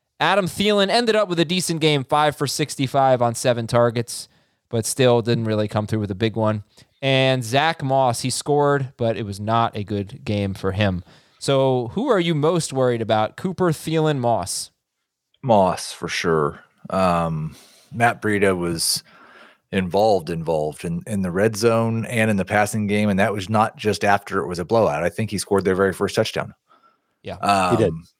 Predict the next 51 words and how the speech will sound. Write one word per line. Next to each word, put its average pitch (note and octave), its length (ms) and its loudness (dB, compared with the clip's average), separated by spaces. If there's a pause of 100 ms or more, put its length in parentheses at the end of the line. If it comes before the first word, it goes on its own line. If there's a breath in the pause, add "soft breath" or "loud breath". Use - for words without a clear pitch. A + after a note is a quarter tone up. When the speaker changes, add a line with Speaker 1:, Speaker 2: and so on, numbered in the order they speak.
(120)
Speaker 2:
Devin A#2 220 2
Singletary B2 520 4
had A2+ 80 4
a G2+ 60 2
fifteen-yard A#2 640 0
carry A#2 260 4
on A#2 80 2
the A#2+ 60 0
opening A#2+ 280 0
drive, A#2+ 320 4
and A2 100 -4
then F#2+ 100 -2
Matt G#2+ 180 2
Breida A2+ 220 0
scores - 220 2
a G#2 40 2
touchdown A#2+ 420 0
to G#2 100 2
end A#2+ 160 0
it, C3+ 160 2
and G2 120 -4
Zach G#2 240 0
Moss A2 300 0
is F#2+ 80 -10
still G#2 220 0
standing A2+ 240 0
on G#2 80 0
the G2+ 60 0
sideline. G2 420 0 (1000)
I, A#2 360 2
um, G#2 560 2
Speaker 1:
That's, F3 180 2
but E3 180 2
hold E3+ 200 0
on, C#3 100 2
that, C#3 160 2
I D3 80 2
don't C4 200 0
think A#3 120 -4
that's F3+ 160 0
surprising A#2 600 0
because A2+ 160 -2
I A#2 80 2
think F3 340 -2
Singletary C#3 720 0
and A2+ 100 -4
Moss A2+ 380 0
kinda G#2+ 280 -4 (160)
swap - 460 0
series F2+ 680 0 (220)
typically, G2+ 420 -4